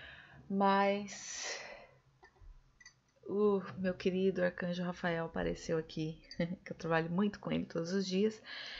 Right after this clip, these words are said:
e ele veio falar para eu conversar com vocês sobre o que vocês estão sentindo nesse momento. No outro dia, eu abri uma caixinha de perguntas no meu Instagram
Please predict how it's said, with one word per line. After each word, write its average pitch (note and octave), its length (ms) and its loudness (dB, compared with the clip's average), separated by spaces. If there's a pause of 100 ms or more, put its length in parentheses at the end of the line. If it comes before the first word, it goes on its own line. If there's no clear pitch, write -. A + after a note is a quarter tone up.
(380)
e F#3 140 6
ele F#3 240 6
veio F3+ 440 2
falar F3 600 0
para F3+ 180 0
eu F3+ 120 2
conversar F3 480 -2
com E3+ 180 -8
vocês F3+ 720 2 (640)
sobre F3+ 920 0 (420)
o F#3 60 -6
que - 140 0
vocês G3 340 0
estão G3 280 0
sentindo F#3+ 760 -2
nesse D#3 340 -6
momento. - 520 -8 (1000)
No F3+ 100 -4
outro F#3 220 -2
dia, F3 440 4 (600)
eu F#3 220 6
abri F3 540 4 (440)
uma F3 140 2
caixinha F3+ 340 0
de - 80 -4
perguntas F3 480 -4
no F3+ 100 -2
meu E3 180 -2
Instagram F3 680 2